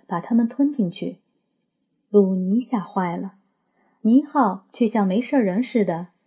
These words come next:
连个嗝儿都没打。每年的四月底到五月是母鹿产崽的季节，那时我们会找一处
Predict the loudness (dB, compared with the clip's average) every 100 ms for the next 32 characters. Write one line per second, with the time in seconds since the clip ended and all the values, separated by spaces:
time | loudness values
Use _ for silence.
0 | _ _ _ _ 2 4 4 2 2 0
1 | 0 2 2 0 -2 -8 -12 -18 _ _
2 | _ _ _ _ _ _ _ _ 0 2
3 | 4 0 0 0 -2 0 0 2 0 0
4 | -6 -4 -2 -2 -2 -2 2 2 -2 _
5 | _ _ -2 2 2 0 -2 -2 -4 -4
6 | -4 -2 -4 -6 -6 -8 -8 -10 -12 _
7 | _ _ _ _ 2 2 2 0 0 0
8 | -2 0 2 2 0 -2 -2 -2 2 0
9 | 0